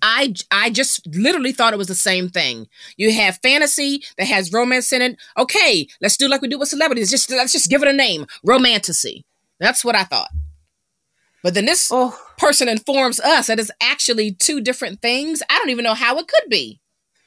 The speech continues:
Speaker 2: Okay, so you know how, like, everybody likes to make, on every new bookish platform, there's, there, there comes a season where everybody is making these, "Oh, you're new to blank, book blank," or whatever.
Speaker 1: Yeah, yeah.
Speaker 2: Um,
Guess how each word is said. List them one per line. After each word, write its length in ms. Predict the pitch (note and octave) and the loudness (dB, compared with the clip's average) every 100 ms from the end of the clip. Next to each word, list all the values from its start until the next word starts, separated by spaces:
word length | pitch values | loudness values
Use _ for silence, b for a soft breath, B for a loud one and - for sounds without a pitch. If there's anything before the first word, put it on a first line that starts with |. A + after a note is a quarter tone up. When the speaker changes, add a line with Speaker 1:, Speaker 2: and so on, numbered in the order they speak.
| B B - | B B -2
Speaker 2:
Okay, 180 | B3 | 0
so 120 | B3+ D4 | 0 0
you 60 | |
know 160 | D#4 E4+ | 0 0
how, 260 | F4 F4 | 2 0
like, 420 | C#4+ B3+ A#3+ A#3 A3+ | 2 0 2 0 0
everybody 400 | G#3+ A3 A3+ A3 | 0 0 0 0
likes 300 | G#3 F#3+ - | 0 -2 -4
to 80 | - | -8
make, 400 | G3+ F#3+ F#3+ - _ - | -6 -6 -8 -14 _ -8
on 180 | G3+ F#3 | -6 -2
every 520 | F3+ F#3+ F#3+ F#3 F3 _ | -2 -4 -8 -10 -14 _
new 420 | F#3+ F#3+ F#3+ F#3 F3 | -10 -6 -4 -6 -8
bookish 380 | F3 F3+ F3 | -10 -10 -16
platform, 580 | - E3+ - - F3 F3+ | -6 -4 -4 -4 -4 -4
there's, 320 | E3+ E3 - _ - F3 | -6 -10 -12 _ -20 -10
there, 200 | E3+ E3 _ _ _ | -10 -10 _ _ _
there 160 | - E3+ | -8 -8
comes 400 | E3 - F#3+ E3+ | -6 -6 -6 -8
a 40 | E3 | -10
season 420 | - E3+ E3+ E3+ | -8 -6 -6 -8
where 140 | D#3+ | -6
everybody 420 | D3+ E3+ E3 D#3+ | -6 -6 -8 -8
is 140 | E3 E3 | -8 -8
making 300 | E3 E3 E3 | -10 -8 -8
these, 200 | D#3 D#3+ B B B - | -8 -10 B B B 0
"Oh, 120 | F4+ | 0
you're 220 | C#4+ B3 | 0 -2
new 260 | A#3 B3 C#4+ | -2 -2 -2
to 320 | C4 A3 G#3+ - _ _ _ _ _ - | 0 0 -2 -8 _ _ _ _ _ 0
blank, 320 | A3 A#3 C#4+ _ _ _ _ _ _ _ - - | 2 2 -2 _ _ _ _ _ _ _ -20 -8
book 380 | F3 C#4 C#4+ - | 0 2 0 -2
blank," 420 | D#4+ E4 F4+ A#3+ | 0 0 -2 -4
or 200 | E3+ F#3 | -4 -2
whatever. 340 | G#3+ A3+ C4 | 2 4 4
Speaker 1:
Yeah, 200 | A#3+ F3 - - | 2 0 -4 -2
yeah. 240 | G#3+ G#3+ | 2 4
Speaker 2:
Um, 260 | G#3 G#3 - | 2 -4 -12